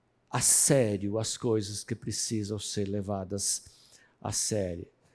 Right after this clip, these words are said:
a sério." No versículo seis, ele fala, "Como o estalo de espinhos debaixo da panela, assim é o riso dos tolos." O que que é o estalo do espinho? É uma coisa que, pá, passa. É um estalo que passa. É que nem a gente aqui no Brasil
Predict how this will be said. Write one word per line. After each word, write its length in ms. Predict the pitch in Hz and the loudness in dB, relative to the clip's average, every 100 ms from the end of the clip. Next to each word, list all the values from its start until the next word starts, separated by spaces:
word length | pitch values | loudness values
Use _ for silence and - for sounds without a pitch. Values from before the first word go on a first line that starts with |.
| _ | _
a 100 | 113 | -8
sério." 460 | - - 95 95 113 | -6 -4 -6 -4 0
No 80 | 127 | 4
versículo 480 | 143 - 147 139 | 4 2 0 0
seis, 560 | 131 - 170 185 156 113 | 0 2 4 6 6 4
ele 160 | 120 120 | 0 0
fala, 280 | 123 117 | -2 -2
"Como 300 | 117 165 170 | 0 0 2
o 40 | 170 | 2
estalo 760 | - - - 196 202 202 185 | 2 0 0 0 4 4 4
de 140 | 151 160 | 4 0
espinhos 720 | - - - 220 247 202 131 | -2 -2 2 4 6 4 4
debaixo 460 | 139 143 147 - | 2 4 2 0
da 100 | 120 | -4
panela, 680 | 123 131 120 147 123 92 - _ _ - - | -2 0 2 4 4 2 -4 _ _ -14 -4
assim 380 | 139 - 185 170 | 2 2 4 2
é 40 | |
o 40 | |
riso 260 | 139 156 139 | 4 4 2
dos 160 | 135 - | -4 2
tolos." 280 | 139 127 | 4 4
O 40 | - - - | 0 -20 -10
que 120 | - 254 | -4 4
que 100 | 226 | 6
é 20 | |
o 20 | |
estalo 360 | - 226 196 180 | 6 6 8 8
do 80 | |
espinho? 380 | 180 - 175 170 | 6 6 6 8
É 20 | |
uma 240 | 190 240 233 | 8 8 8
coisa 240 | 240 220 | 8 6
que, 120 | 208 | 4
pá, 460 | 208 - - - - - _ _ _ _ _ _ _ _ - | 0 2 4 4 2 -20 _ _ _ _ _ _ _ _ -2
passa. 520 | 135 - - 82 87 _ - | 2 4 2 0 -8 _ 2
É 80 | 196 | 4
um 60 | |
estalo 560 | 196 - - 240 190 139 | 6 4 6 8 8 6
que 140 | 131 | 2
passa. 340 | - 101 98 - - - | 0 0 -2 -8 0 6
É 80 | 247 | 6
que 140 | 262 | 6
nem 160 | 262 233 | 8 8
a 40 | |
gente 260 | 190 196 165 | 10 8 6
aqui 120 | 190 | 6
no 80 | 160 | 8
Brasil 420 | 143 131 185 | 8 10 10